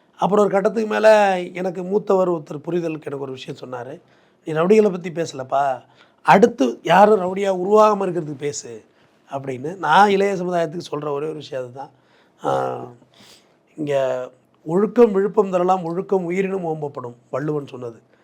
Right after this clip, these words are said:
"உயிரை விட மேலானது ஒழுக்கம்" அப்படின்னு வள்ளுவன் சொல்றான். நமக்குன்னு ஒரு நீதி, நேர்மை, ஒரு நியாயம் இருக்கு. அந்த நேர்கோட்டில் வாழ்ந்தோம்னா தான்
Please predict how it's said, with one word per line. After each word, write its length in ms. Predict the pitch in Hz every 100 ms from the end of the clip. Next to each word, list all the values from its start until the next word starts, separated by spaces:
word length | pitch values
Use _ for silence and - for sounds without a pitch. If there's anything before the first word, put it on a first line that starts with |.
| _ _ _
"உயிரை 300 | - 190 220
விட 160 | 202 202
மேலானது 460 | 196 190 180 175 160
ஒழுக்கம்" 340 | 156 156 151
அப்படின்னு 460 | 139 143 156 151 139
வள்ளுவன் 280 | 143 127
சொல்றான். 300 | - 123 127 _ _ _ _ _
நமக்குன்னு 340 | - 190 214 233
ஒரு 160 | 226
நீதி, 320 | 185 196 202 196
நேர்மை, 560 | 175 170 170 170 165 -
ஒரு 200 | 147 143
நியாயம் 420 | 143 143 151 143
இருக்கு. 320 | 127 131 - _ _ _ _
அந்த 300 | - 160 175
நேர்கோட்டில் 460 | 175 196 190 190 170
வாழ்ந்தோம்னா 560 | 156 165 160 160 151
தான் 280 | 147 170 190